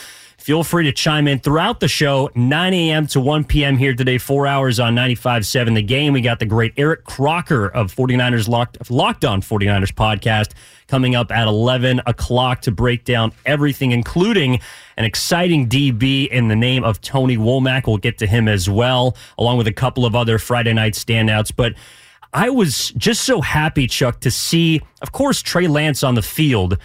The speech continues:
but see him and I think get a glimpse as to how Kyle Shanahan is going to use him in the first, let's say, quarter of the season. I have basically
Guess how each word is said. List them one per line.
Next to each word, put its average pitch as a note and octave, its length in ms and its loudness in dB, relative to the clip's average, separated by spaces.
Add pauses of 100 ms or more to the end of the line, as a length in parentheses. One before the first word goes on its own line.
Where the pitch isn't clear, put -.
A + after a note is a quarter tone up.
(360)
but - 220 -2 (320)
see - 440 0
him F3+ 440 2 (360)
and D#3+ 100 0
I E3+ 80 2
think B3 280 -2
get G3+ 140 2
a E3 60 0
glimpse C#3 520 0
as B2+ 280 0
to C3 140 0
how B2 600 0 (260)
Kyle D3+ 240 0
Shanahan B2+ 420 0
is G#2+ 140 0
going A2 300 2
to - 180 -4
use D#3+ 440 0
him E2 300 0 (180)
in A#2+ 120 2
the A#2 60 2
first, B2+ 560 -2 (280)
let's D3 220 -2
say, C#3 140 0
quarter D3 360 0
of B2 80 -4
the A#2 80 0
season. A#2 600 2 (640)
I F3 160 0
have F3 340 -2 (460)
basically E3 560 0